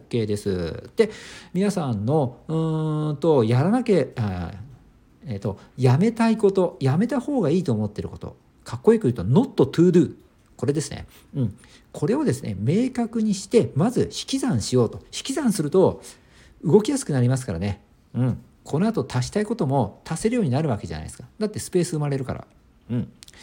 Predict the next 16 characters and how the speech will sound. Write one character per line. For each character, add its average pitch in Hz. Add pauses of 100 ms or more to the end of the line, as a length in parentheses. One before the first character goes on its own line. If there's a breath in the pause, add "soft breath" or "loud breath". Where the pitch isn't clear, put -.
(480 loud breath)
こ -
の 262
ね、 269
え 160
ー -
と、 156
ワ 143
ー 120
ク 147
を 120
行 113
う 101
ん 85
で 78
す 73
よ。 -